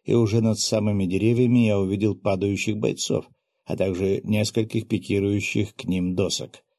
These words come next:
Гнущиеся ветви и взлетающие от крон листья показывали, что магия воздуха не даст ребятам разбиться. «Эбби, как у тебя?» — спросил я, убедившись, что моя помощь на земле не нужна.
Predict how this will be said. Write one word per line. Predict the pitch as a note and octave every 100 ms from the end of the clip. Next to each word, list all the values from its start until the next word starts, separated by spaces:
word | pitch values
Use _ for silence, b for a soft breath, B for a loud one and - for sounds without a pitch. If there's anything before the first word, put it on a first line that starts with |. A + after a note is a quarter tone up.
| _ _ _ _ -
Гнущиеся | G2 A#2 A#2 - A2+ A2 G#2+
ветви | G2+ G2+ - G#2+
и | - A2
взлетающие | F#2+ G2+ G2+ G2 F#2 - F#2+ G2
от | -
крон | G2 G2+ G2
листья | F#2+ G2 F#2 - B2
показывали, | A2+ - A2+ A2 C3 D#3+
что | C#3+ - G#2
магия | F#2+ F#2 F#2
воздуха | F#2 G#2+ G#2 A2+ C3
не | G2
даст | C#2+ D2+ - F2
ребятам | E2 D2+ - D#2+
разбиться. | E2+ E2 C2+ - - C#2 _ _ _ _ _ _ -
«Эбби, | A2+ A2+ B2
как | A#2+ A#2 A2+
у |
тебя?» — | A2+ A2+ A2
спросил | G#2+ - A2 B2 A2
я, | A2+ G#2+
убедившись, | G#2+ G#2 F#2+ G2 - C#3
что | - A2
моя | F#2+ F2+
помощь | G2 F#2+ A2 -
на | G2+
земле | F2+ E2+ F2
не | F2+
нужна. | G2 G#2 G2+ -